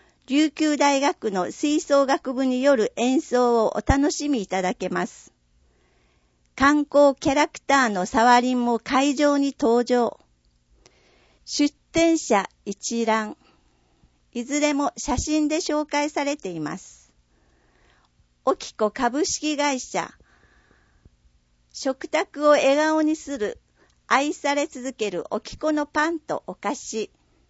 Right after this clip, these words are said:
サンシオ。創業以来、沖縄伝統菓子、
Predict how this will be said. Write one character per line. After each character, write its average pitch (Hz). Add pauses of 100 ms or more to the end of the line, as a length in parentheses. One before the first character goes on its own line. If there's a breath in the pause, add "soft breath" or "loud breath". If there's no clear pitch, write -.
(220)
サ 254
ン 294
シ 277
オ。 262 (480 soft breath)
創 311
業 302
以 302
来、 254 (260 soft breath)
沖 302
縄 294
伝 285
統 269 (140)
菓 269
子、 -